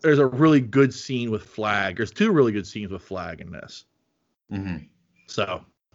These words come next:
Speaker 2: And that weirdo. <laughs> That weirdo kid. What's his name?
Speaker 1: Joe.
Speaker 2: Huh?
Speaker 1: Little Joe.
Speaker 2: <laughs> Not the kid. The,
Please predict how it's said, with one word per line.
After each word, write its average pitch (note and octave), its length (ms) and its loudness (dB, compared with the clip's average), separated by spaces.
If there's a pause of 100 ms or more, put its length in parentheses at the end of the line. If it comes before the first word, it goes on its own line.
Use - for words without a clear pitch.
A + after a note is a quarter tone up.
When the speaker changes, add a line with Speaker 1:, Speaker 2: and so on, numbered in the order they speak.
(1300)
Speaker 2:
And G2 100 -4
that D#2 180 -4
weirdo. F2 460 0 (760)
<laughs> C3+ 360 -4 (720)
That - 160 -10
weirdo F2+ 420 -2
kid. F#2 240 -2 (220)
What's F2 180 -6
his F2 180 -10
name? E2 300 -6 (680)
Speaker 1:
Joe. G#2+ 440 -4 (760)
Speaker 2:
Huh? A2+ 320 2 (580)
Speaker 1:
Little G#2 260 0
Joe. G2+ 440 -2 (1700)
Speaker 2:
<laughs> A#2+ 220 -2
Not A2+ 300 0
the G2+ 80 -8
kid. D2+ 440 -6
The, D#2+ 320 -2